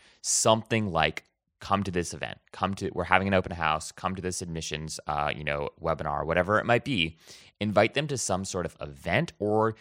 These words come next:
invite them to start a conversation with an admissions counselor and or with a prospective or with a current student, whatever it might be. Don't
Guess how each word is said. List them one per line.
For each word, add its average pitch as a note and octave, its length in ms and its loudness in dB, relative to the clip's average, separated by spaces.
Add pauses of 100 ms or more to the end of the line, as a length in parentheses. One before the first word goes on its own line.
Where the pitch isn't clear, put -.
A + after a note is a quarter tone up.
(120)
invite F2 420 4
them E2+ 120 -6
to - 140 -10
start D#2+ 280 0
a D#2+ 40 -6
conversation D2+ 640 -8
with D2 140 -10
an D2 100 -12
admissions G2 380 -4
counselor G#2 600 0
and E2 220 -2
or D2 180 -4
with D2 140 -10
a - 60 -14
prospective - 600 -8
or D#2 140 0
with D#2 160 -6
a C2+ 60 -6
current - 360 -8
student, G#2 400 0
whatever E2+ 300 0
it - 100 -4
might D2+ 160 -4
be. - 240 -8 (540)
Don't A#2+ 340 8